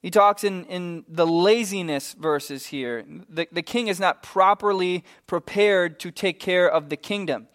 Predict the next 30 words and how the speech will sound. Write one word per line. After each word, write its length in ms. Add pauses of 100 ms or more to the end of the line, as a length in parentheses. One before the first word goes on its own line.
(380)
It 60
says 180
that 100
he 80
allows 380
the 120
roof 360
to 100
cave 280
in 280 (500)
because 280
he's 280
not 260
paying 300
attention 800 (360)
to 100
the 60
things 280
that 100
need 140
to 80
be 80
done 460
in 120
order 200
to 80
take 260
care 280
of 120
it. 160